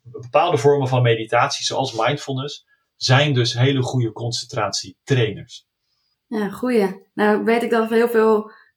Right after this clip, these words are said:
Speaker 2: mensen en, eh, wel echt een beetje weerstand hebben op meditatie. Ehm,
Speaker 1: Snap ik.
Speaker 2: als je, nou ja, misschien een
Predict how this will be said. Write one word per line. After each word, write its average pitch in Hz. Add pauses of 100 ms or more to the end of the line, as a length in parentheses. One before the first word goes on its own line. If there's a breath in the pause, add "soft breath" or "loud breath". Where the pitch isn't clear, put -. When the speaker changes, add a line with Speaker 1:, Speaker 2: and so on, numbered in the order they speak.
(220)
Speaker 2:
mensen 208
en, 196
eh, 180
wel 185
echt 208
een 202
beetje 196
weerstand 220
hebben 214
op 220
meditatie. 220 (360 loud breath)
Ehm, 208 (240)
Speaker 1:
Snap -
ik. 202
Speaker 2:
als 208
je, 208 (540)
nou 190
ja, 180
misschien 202
een 214